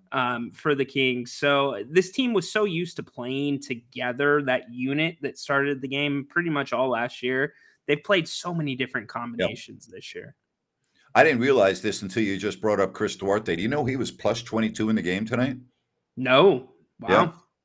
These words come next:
Speaker 2: Yeah. I mean,
Speaker 1: Getting it
Speaker 2: again,
Speaker 1: done.
Speaker 2: that can be a little misleading, but that just jumped right out at me. For instance, Fox was minus fourteen, Huerter was minus seven, Barnes was minus six, Sabonis was plus twelve, and, uh, Duarte had the best plus minus of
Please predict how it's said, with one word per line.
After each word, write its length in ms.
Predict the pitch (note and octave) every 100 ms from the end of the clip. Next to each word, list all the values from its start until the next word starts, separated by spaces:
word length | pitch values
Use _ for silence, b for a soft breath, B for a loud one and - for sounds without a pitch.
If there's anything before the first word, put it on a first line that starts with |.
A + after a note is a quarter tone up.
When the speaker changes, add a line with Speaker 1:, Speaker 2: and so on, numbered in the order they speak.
| _ _
Speaker 2:
Yeah. 220 | F2 G#2 - - _ _
I 60 | G#2
mean, 160 | A#2 A#2
Speaker 1:
Getting 160 | A#2+
it 120 | C#3+
Speaker 2:
again, 160 | C3+ C#3+
Speaker 1:
done. 60 | B2+
Speaker 2:
that 160 | C3+ D3
can 120 | D#3+
be 120 | D#3+
a 60 | D3
little 240 | C#3+ D3+
misleading, 640 | C3+ B2+ - C3+ C#3+ D#3 C#3
but 300 | A2+ G#2+ -
that 120 | B2
just 280 | B2 C#3 -
jumped 260 | C3 A#2+ A#2+
right 220 | A#2 A#2
out 260 | A2+ G2+ -
at 220 | G#2 -
me. 100 | F#2
For 180 | E2+ A#2
instance, 340 | A2+ A2+ G2
Fox 400 | - A#2 B2+ -
was 120 | G#2+ G#2+
minus 320 | A2 A2 G2
fourteen, 720 | - A2 G2+ A#2+ G#2+ F#2 F#2 B B B _
Huerter 240 | C#3+ C3+
was 160 | A#2 G#2+
minus 320 | A#2 A2+ G#2
seven, 360 | - A#2 A2+ A2
Barnes 360 | G#2+ A2 A#2
was 160 | G2 F#2
minus 340 | G#2+ G#2+ F#2 -
six, 280 | A2+ -
Sabonis 520 | - F#2 G#2+ B2 A#2+ G2
was 100 | F#2
plus 300 | - G#2 -
twelve, 480 | - A2+ F#2+ F2 b b b -
and, 340 | F#2+ G2 F#2 F#2
uh, 300 | F#2 F2+ F2
Duarte 460 | - G#2+ C#3+ B2+ G2
had 140 | G2
the 60 | F2
best 360 | - A#2+ B2
plus 280 | - A2+ -
minus 480 | G2 B2 G2+ D2 - _ _ _ -
of 180 | G2